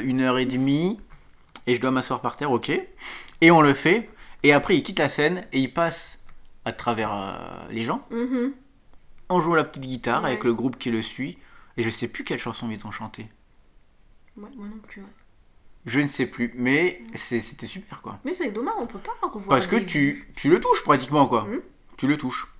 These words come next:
Speaker 2: Ces concerts,
Speaker 1: Hmm ?
Speaker 2: on peut pas les ra-, revoir comme, euh, tu vas à un concert, tu achètes le D V D
Speaker 1: Ah,
Speaker 2: ou
Speaker 1: je
Speaker 2: la
Speaker 1: sais pas
Speaker 2: Blu-ray.
Speaker 1: s'il a fait des enregistrements de concerts, je ne crois pas.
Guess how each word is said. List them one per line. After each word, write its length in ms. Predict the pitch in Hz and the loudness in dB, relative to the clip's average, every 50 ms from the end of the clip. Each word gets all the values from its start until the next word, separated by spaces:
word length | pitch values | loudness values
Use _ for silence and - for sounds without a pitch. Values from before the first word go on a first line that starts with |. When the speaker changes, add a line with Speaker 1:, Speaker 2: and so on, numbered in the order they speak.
| - - - - - - - - | -20 -20 -20 -20 -20 -20 -20 -20
Speaker 2:
Ces 160 | - - - 185 | -18 -16 -16 -14
concerts, 560 | - - 196 185 - - 208 196 190 185 - - _ _ - - - - - - | -12 -12 -12 -12 -12 -12 -10 -10 -10 -12 -14 -20 _ _ -20 -20 -20 -20 -10 -6
Speaker 1:
Hmm ? 180 | 120 127 160 190 - | -4 -4 -4 -4 -8
Speaker 2:
on 60 | 185 | -12
peut 140 | 175 - 185 | -12 -14 -14
pas 160 | 175 - 185 | -14 -10 -10
les 100 | 185 180 | -8 -8
ra-, 180 | 180 185 214 214 - | -8 -8 -8 -8 -8
revoir 440 | 202 190 226 285 302 349 392 381 381 | -8 -8 -6 -6 -2 -2 -4 -2 -2
comme, 200 | - 208 202 196 | -2 -2 -2 -2
euh, 300 | 196 196 196 190 185 180 185 - - | -4 -4 -4 -4 -4 -6 -6 -12 -18
tu 120 | - - 196 | -16 -10 -6
vas 140 | 196 196 | -4 -2
à 40 | 190 | 0
un 120 | 185 190 185 | -2 -2 -4
concert, 640 | - 214 208 202 208 - 247 240 226 220 190 185 180 | -6 -6 -8 -6 -4 -4 -4 -2 -2 -4 -4 -6 -6
tu 120 | - - | -6 -6
achètes 400 | 196 185 - - 220 208 214 - | -4 -2 -2 -2 -2 -2 -4 -6
le 120 | 196 196 190 | -4 -4 -2
D 160 | 180 202 208 | -2 -2 -2
V 140 | 190 208 214 | 0 -2 -2
D 140 | 185 220 226 | -2 -2 0
Speaker 1:
Ah, 60 | 226 | 0
Speaker 2:
ou 60 | - - | 2 2
Speaker 1:
je 60 | 202 | 4
Speaker 2:
la 60 | 202 | 4
Speaker 1:
sais 120 | 202 202 185 | 4 4 4
pas 120 | 185 247 233 | 4 4 4
Speaker 2:
Blu-ray. 180 | 208 214 - 147 | 4 4 4 4
Speaker 1:
s'il 80 | 143 139 | 6 6
a 100 | 135 135 | 6 6
fait 180 | 135 - 147 135 | 4 2 0 0
des 160 | 131 120 120 | 2 2 4
enregistrements 520 | 123 120 123 120 117 - - 123 120 120 | 4 4 4 2 0 -2 -2 0 2 2
de 100 | 117 113 | 2 0
concerts, 380 | 107 - 117 113 - - 131 117 | -2 -2 -4 -4 -4 -4 -6 -6
je 80 | 104 | -6
ne 100 | 101 101 | -8 -8
crois 240 | 98 - - 98 95 | -10 -10 -12 -14 -10
pas. 260 | - 92 87 - - | -10 -10 -10 -10 -14